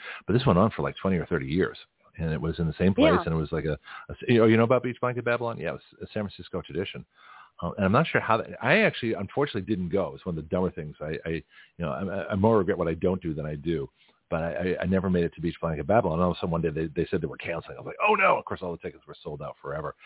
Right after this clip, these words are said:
Speaker 1: 'cause people would go over and over and over again. Um, but that kind of, are, are there productions like that, or, or most of them, they're pretty much, you know, standard written scripts that you just go by,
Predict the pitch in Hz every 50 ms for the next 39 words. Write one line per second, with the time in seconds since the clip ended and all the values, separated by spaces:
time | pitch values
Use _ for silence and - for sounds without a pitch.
0 | - - _ - 110 - 156 135 101 87 78 95 87 82 82 92 85 82 80 73
1 | 78 80 76 - 80 78 76 73 73 - - 95 95 76 - _ - - - -
2 | - _ - 98 98 92 - _ - - - 104 90 113 123 - - 117 101 98
3 | 95 92 80 73 - - 104 104 85 85 104 101 110 107 - 107 107 104 - -
4 | 101 - - 95 110 107 - 120 117 113 101 90 87 - - 92 85 82 87 95
5 | 98 - - 95 82 78 78 78 73 80 - - 90 85 80 76 76 - - -
6 | - - _ _ _ _ _ _ _ _ _ _ _ _ _ _ _ _ _ _
7 | _ _ - - _ - 95 90 82 78 - - 98 90 87 85 78 82 - 80
8 | - - - 85 78 - - - - 80 71 - - - 78 76 71 67 62 -